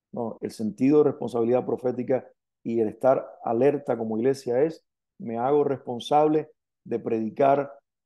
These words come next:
a Jesucristo. En Él son benditas las naciones de la tierra. Él es el Redentor. Yo necesito conocer el Apocalipsis, pero mi vecino inconverso, mi pariente no creyente, necesita conocer al Salvador.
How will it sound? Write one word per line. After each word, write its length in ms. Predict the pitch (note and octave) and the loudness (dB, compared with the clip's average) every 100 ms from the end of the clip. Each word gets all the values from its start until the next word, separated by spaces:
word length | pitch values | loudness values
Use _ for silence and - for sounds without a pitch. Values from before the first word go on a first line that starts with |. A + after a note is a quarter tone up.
| - | -12
a 100 | A2+ | -6
Jesucristo. 760 | A2 A2+ G2 B2 - - F2+ _ _ | -6 -6 -4 -4 -6 -14 -16 _ _
En 260 | A#2 A2 C3+ | -6 -2 2
Él 360 | D#3 D3+ F3+ _ _ | 2 0 -4 _ _
son 460 | _ - C3+ C#3+ C3+ | _ -4 -2 -2 -4
benditas 840 | A#2 A#2 B2 D3 C3 A#2 - _ _ _ - | -4 -2 -2 0 0 -2 -6 _ _ _ -12
las 140 | A2 | -8
naciones 340 | A2 C#3 C3 | -6 -4 -2
de 60 | B2 | 0
la 120 | A#2 | 0
tierra. 340 | A#2 A2+ G#2+ - _ _ - | 0 0 -2 -6 _ _ 0
Él 200 | C3 C#3+ | 4 6
es 300 | D#3+ D#3 - | 4 0 -8
el 120 | B2+ | -6
Redentor. 640 | A#2+ A#2+ A2+ G2+ B2+ A2 - _ _ _ _ _ | -2 -2 -2 0 0 0 -10 _ _ _ _ _
Yo 380 | - C3 A#2 D3+ | -14 -6 2 4
necesito 680 | D#3+ D#3 D3+ - F#3+ F3 D#3+ | 4 -2 -6 -4 -2 0 2
conocer 340 | D3+ C#3 D#3 | 2 2 2
el 80 | D3+ | 4
Apocalipsis, 840 | C#3 C3+ C3 C3+ B2 A#2 G2+ _ _ | 2 2 0 -2 -4 -14 -16 _ _
pero 180 | B2 A#2 | -4 -2
mi 120 | A#2+ | -2
vecino 440 | A#2 A2+ F3 F3 | -2 0 0 2
inconverso, 680 | D#3+ D3 C#3+ D3 A#2+ B2 A2 _ _ _ | 0 -2 2 0 0 -6 -10 _ _ _
mi 160 | A#2+ A#2 | -8 0
pariente 520 | B2 C3+ E3+ F3 D3+ | 2 4 4 2 0
no 120 | C#3+ | 2
creyente, 520 | C#3+ C#3 C3 A2+ G#2 _ - | 2 2 0 -6 -10 _ -12
necesita 800 | A#2+ A2+ - A2 - D#3+ D3 C3+ | -8 -8 -8 -10 -6 -4 -2 -2
conocer 360 | B2+ A#2 C3+ | -2 -2 0
al 80 | B2+ | 0
Salvador. 540 | - A#2 A2+ A2 G#2+ | 0 -2 0 0 -2